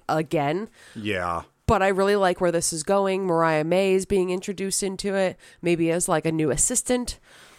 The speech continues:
Speaker 1: Um,
Speaker 2: Somebody that might come back to bite her in the ass.
Speaker 1: I really, really like this. It was only ten minutes. It was very short and sweet.
Speaker 2: Mm.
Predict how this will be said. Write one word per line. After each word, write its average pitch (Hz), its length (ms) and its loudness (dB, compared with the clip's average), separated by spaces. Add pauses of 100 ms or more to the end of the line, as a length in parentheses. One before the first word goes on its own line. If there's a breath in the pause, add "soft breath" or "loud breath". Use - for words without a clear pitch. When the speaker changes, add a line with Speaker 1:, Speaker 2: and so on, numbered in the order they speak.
Speaker 1:
Um, 156 520 -2
Speaker 2:
Somebody 107 340 2
that 98 80 2
might 101 180 0
come 104 180 -2
back 101 200 2
to 92 80 -4
bite 104 240 0
her 101 160 0
in 92 60 -2
the 87 120 0
ass. 147 580 2 (180)
Speaker 1:
I 196 720 2
really, 170 540 0
really 160 240 0
like 147 260 -2
this. 151 240 -4
It 165 60 -4
was 147 180 -8
only 185 240 2
ten 170 240 0
minutes. 156 340 -2
It 151 40 -8
was 151 140 -6
very 151 280 0
short 156 240 -2
and 147 100 -10
sweet. 143 440 -6
Speaker 2:
Mm. 127 320 4